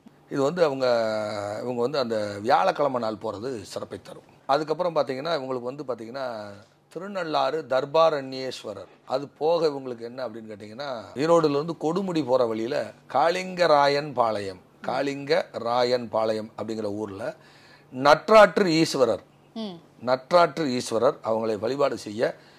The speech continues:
Speaker 1: இந்த மூணுல எது வேணாலும் அவங்க செய்யலாம். ஒண்ணு திருநள்ளாறு போகலாம், அல்லது நற்றாற்று ஈஸ்வரரை பார்க்கலாம்,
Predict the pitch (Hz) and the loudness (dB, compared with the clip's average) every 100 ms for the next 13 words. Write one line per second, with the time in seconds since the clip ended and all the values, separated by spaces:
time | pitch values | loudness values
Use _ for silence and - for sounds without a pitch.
0 | _ 170 180 180 254 262 147 139 147 165 | _ -6 -6 -4 -6 0 2 2 2 0
1 | 190 117 - 87 76 - - _ - 208 | -2 -4 -10 -12 -14 -18 -20 _ -14 -10
2 | 117 117 131 135 135 127 123 127 151 175 | -8 -8 -2 2 4 4 2 0 -2 -8
3 | - 117 113 107 113 156 151 143 131 120 | -8 -6 -6 -6 -4 2 2 2 -6 -4
4 | 123 117 113 123 123 139 165 | -4 -2 -2 -4 -2 0 0